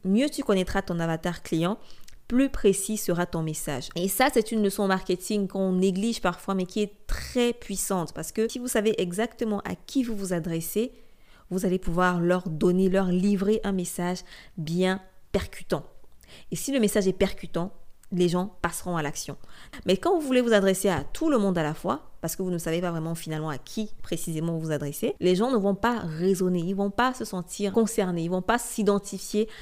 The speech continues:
à votre message. Et généralement, vous allez remarquer que votre avatar client, c'est quelqu'un comme vous. C'est quelqu'un qui vous ressemble, vous. Donc si aujourd'hui, vous n'arrivez pas à identifier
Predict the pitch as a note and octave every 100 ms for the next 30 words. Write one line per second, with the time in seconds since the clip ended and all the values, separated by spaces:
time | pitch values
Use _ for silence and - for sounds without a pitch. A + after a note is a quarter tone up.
0 | - - F#3 G3 - F3 E3 - D#3 D3+
1 | G3 G3 G#3+ G#3+ G#3 G#3 B3 A4+ - -
2 | - - G#3+ A3 G3+ F#3+ - D4 C4+ A3
3 | A#3 G#3 F3+ F3 G3 - F3 E3+ G3+ -
4 | E3 F3+ E3+ F#3 F3+ F3+ E3+ D#3 D3 -
5 | - - - - F3+ F3+ G3+ - G3+ F#3
6 | E3+ E3+ - E3+ D3+ E3 E3+ D3 - -
7 | - B2+ - D#4 C#4+ G#3 F#3+ G3+ G3 G3
8 | G3+ F#3 F3+ F3+ A3 G#3+ F#3+ F#3 F3+ F#3+
9 | F3 G3+ F#3